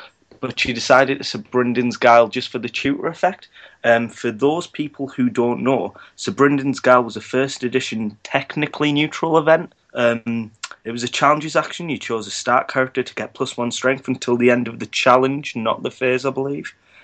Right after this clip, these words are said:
Um, then, regardless of whether you won or lost, um, it's just, like, as a then on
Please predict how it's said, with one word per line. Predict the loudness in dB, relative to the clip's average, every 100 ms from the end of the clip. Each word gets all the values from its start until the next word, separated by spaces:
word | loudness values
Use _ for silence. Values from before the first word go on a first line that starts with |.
| -20 -8 4
Um, | 6 6 4 -4 -10 -20 _
then, | 0 2 2
regardless | 0 4 4 4 -2
of | -4
whether | -2 -2
you | -2 -2
won | -2 0
or | 0 2
lost, | 4 4 -2 -16 -12 -6
um, | -2 0 -2 -6
it's | -6 -6
just, | -6 -2
like, | -2 -2 -6 -4
as | 0
a | -2
then | 4 4 4 2
on | -4 -4 -6